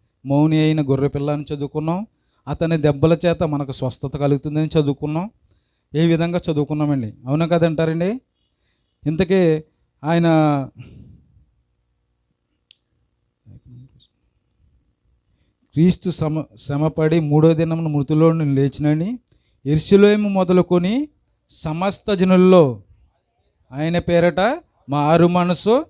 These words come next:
పాప క్షమాపణ ప్రకటింపబడినట్టండి. ఒక్క నిమిషం అండి. యెరూష-, కొంతమంది అనుకుంటారు కదండి, "యేసు మా కోసం రాలేదు, మా కోసం రాలేదు" అనుకుంటారు కదండి. అందుకని అలా అనుకునే వారికి సమాధానం చెప్పాలని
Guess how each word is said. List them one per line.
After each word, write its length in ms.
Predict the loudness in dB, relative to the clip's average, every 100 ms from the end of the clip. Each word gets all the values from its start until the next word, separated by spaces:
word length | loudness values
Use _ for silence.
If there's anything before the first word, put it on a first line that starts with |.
| _ _ _ -8
పాప 380 | -2 0 0 -4
క్షమాపణ 600 | -2 0 2 0 0 -2
ప్రకటింపబడినట్టండి. 1120 | -2 -4 0 0 2 0 0 0 -2 -4 -8 _ _ _ -14
ఒక్క 140 | -6
నిమిషం 240 | -2 0 0
అండి. 320 | 0 -2 -6 -12 _ _ _
యెరూష-, 500 | -4 -4 -6 -18 _ _ _ _ _ _ _ _ _ _ _ _
కొంతమంది 440 | -6 -4 -2 -2 0
అనుకుంటారు 380 | -2 -2 -4
కదండి, 340 | -4 -4 -4 -4
"యేసు 560 | -6 -10 -6 -4 -4
మా 140 | -2 -2
కోసం 400 | 0 -2 -2 -2
రాలేదు, 360 | 0 0 0
మా 160 | -2 -4
కోసం 340 | -4 -4 -2
రాలేదు" 260 | -2 -2 0
అనుకుంటారు 400 | -2 -2 -2 -2
కదండి. 480 | -2 -2 -4 -6 -10 _ _ _ _
అందుకని 540 | -6 -2 0 0 -2 -2
అలా 300 | -2 -2 -2
అనుకునే 420 | 0 0 2 4
వారికి 400 | 4 4 0 -4
సమాధానం 520 | -6 -4 -2 -2 -4 -4
చెప్పాలని 600 | -8 -4 -4 -2 -4